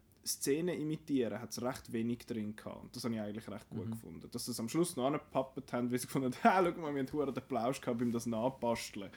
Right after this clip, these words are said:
Speaker 1: Das habe ich eigentlich noch, das finde ich eigentlich noch cool. Eben, es ist nicht wirklich notwendig, aber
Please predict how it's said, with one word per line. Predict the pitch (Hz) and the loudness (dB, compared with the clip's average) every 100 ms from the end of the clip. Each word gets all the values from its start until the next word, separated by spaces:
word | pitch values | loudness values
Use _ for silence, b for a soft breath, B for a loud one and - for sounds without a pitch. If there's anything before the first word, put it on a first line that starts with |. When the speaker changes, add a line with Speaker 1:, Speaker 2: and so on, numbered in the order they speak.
| B B B B | B B B B
Speaker 1:
Das | 151 247 | 0 2
habe | 233 | 4
ich | 202 | 4
eigentlich | 202 185 180 | 4 2 0
noch, | 170 156 147 - | 2 0 0 -6
das | 160 | -2
finde | 202 170 | 2 4
ich | 147 | 4
eigentlich | 135 127 | 4 2
noch | 110 - | -4 -4
cool. | 101 95 | -8 -8
Eben, | 98 | -10
es | - | -12
ist | - | -12
nicht | 98 | -12
wirklich | 95 - - | -12 -14 -16
notwendig, | - - - 90 - - | -16 -16 -18 -16 -16 -16
aber | - | -18